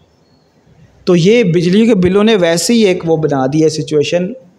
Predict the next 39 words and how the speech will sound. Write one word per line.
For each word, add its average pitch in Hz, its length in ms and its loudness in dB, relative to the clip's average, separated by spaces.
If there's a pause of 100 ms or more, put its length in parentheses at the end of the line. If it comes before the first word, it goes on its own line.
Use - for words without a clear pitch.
(200)
پورا 170 280 0
ایک 151 340 -2 (880)
لوگ 143 240 -2 (540)
تلے 151 180 0
بیٹھے 147 280 -2
ہیں۔ 175 60 -4
یہ 175 80 -4
میں 175 100 -2
سارا 156 280 -2
بتا 143 420 -2
اس 185 220 -4
لیے 160 240 -2
رہا 135 140 -4
ہوں، 170 200 -4 (280)
کشمیر 170 400 0
کا 165 120 -2
میں 151 120 0
نے 147 100 -2
آپ 135 180 -6
کو 147 60 -10
بتا 139 280 -6
دیا 175 300 0 (420)
کہ 185 80 -2
یہ 202 120 2
اسٹیٹ 170 500 0
کے 180 100 -4
لیے 175 140 2
سمجھنے 151 500 0
کی 151 140 -4
بات 135 400 -2
ہے۔ 180 160 2 (200)
جب 165 500 -2
تک 165 260 -4
اللہ 151 340 0
کی 165 80 -2
مدد 147 420 0
نہیں 147 440 2
آئے 156 220 0
گی، 165 460 2